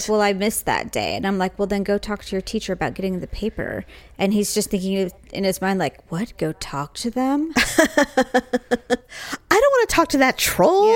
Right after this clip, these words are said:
Speaker 1: Yeah.
Speaker 2: Yeah, it's true, but you have to. And now with email, it's so much easier. You can just drop an email and just say, "Hey, I missed this, da, da, da, da, what do I do?" And they get back to you.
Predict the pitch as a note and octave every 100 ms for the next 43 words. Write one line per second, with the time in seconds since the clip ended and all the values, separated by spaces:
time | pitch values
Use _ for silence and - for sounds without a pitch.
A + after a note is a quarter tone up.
0 | A#4+ B4 A3+ A3 - - - _ - -
1 | - - F#3 E3+ - - - G4 D4+ G3+
2 | A#3 B3 D#4 - A#3 - G#3+ G3+ A3 C#4
3 | G#3+ F#3+ - G#3+ B3+ F#3 E3 - - C#4+
4 | B3 - E3 F#3+ - - G#3 - A#3+ D4
5 | C#4 B3 B3+ C4+ F4 G4+ F#4+ B3+ A#3 A3+
6 | C4 C#4+ D4 B3+ A#3 A3 B3 - A#3 -
7 | A3+ A3+ A#3 A#3 A#3 A3+ A3 G3+ A#3 A3
8 | G3+ G3+ G3 A3+ D4+ E4+ - E3